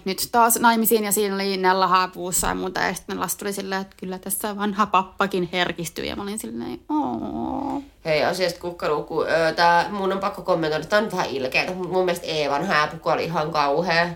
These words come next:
Speaker 2: Siis se oli
Speaker 1: Joo.
Speaker 2: semmonen vanhojen tanssimekko ja sit se oli vaan silleen, että tää on niin ihana, mä voisin vaikka nukkua toi päälle. Mä katsoin, että herra jestas, toi on ihan kauhea.
Speaker 1: Joo, se oli vähän niinku
Speaker 2: Se oli just semmonen prinsessa kru-, krumeluuri.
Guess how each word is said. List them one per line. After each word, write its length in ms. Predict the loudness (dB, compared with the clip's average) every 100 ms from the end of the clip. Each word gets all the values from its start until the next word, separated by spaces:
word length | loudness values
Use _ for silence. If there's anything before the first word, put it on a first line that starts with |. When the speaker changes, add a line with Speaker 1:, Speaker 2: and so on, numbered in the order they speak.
| -10
Speaker 2:
Siis 200 | -6 0
se 60 | 4
oli 60 | 4
Speaker 1:
Joo. 80 |
Speaker 2:
semmonen 200 | 4 4
vanhojen 500 | 4 2 2 -2 -2
tanssimekko 680 | -4 -2 0 0 0 0 0
ja 100 | 0
sit 160 | 0 2
se 60 |
oli 100 | 4
vaan 180 | 4 2
silleen, 220 | 2 0
että 120 | 2 2
tää 100 | 4
on 80 |
niin 160 | 2 2
ihana, 340 | 2 2 0 0
mä 180 | -2
voisin 300 | 0 -2 -2
vaikka 240 | -2 -2 -2
nukkua 340 | -2 -4 -8
toi 220 | -4 -4
päälle. 220 | -2 0 0
Mä 120 | 0
katsoin, 320 | 0 -2 -2
että 160 | -6 -4
herra 140 | -2
jestas, 400 | 0 -2 -2 -6
toi 160 | -4 -2
on 80 |
ihan 260 | 0 0 0
kauhea. 460 | -4 -6 -4 -6 -6 4
Speaker 1:
Joo, 200 | 6 6 6
se 120 | 4
oli 340 | 6 4 0 -12 -20 _ _ -4
vähän 240 | -2 0
niinku 260 | -2 -2 -6 -14 _ _ _ -20
Speaker 2:
Se 120 | -2 2
oli 140 | 2
just 140 | 2
semmonen 300 | -2 -2 -4
prinsessa 480 | -4 -4 -4 -6 -8
kru-, 260 | -10 -18 -20 -16
krumeluuri. 960 | -8 -4 0 0 0 0 -2 -4 -6